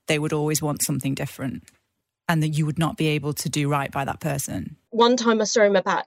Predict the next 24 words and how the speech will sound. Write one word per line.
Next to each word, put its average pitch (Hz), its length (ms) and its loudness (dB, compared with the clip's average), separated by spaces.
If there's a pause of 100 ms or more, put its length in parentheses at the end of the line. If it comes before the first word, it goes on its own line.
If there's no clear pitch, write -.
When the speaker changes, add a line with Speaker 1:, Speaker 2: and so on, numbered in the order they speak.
Speaker 2:
a 208 80 8
year 240 420 10
later, 262 800 0 (480)
um, 196 640 2
and 202 120 6
I - 20 10
was 214 120 4
filling 277 220 8
up - 80 4
my 208 60 0
car 208 200 4
with 190 140 4
petrol, 196 720 6 (460)
and 208 120 8
I 180 40 10
was 196 120 4
just 285 220 2
waiting 202 420 4
in 190 80 2
the 185 60 -2
queue 196 380 4
to, - 380 8 (160)
to, 170 280 0 (340)
um, 165 640 2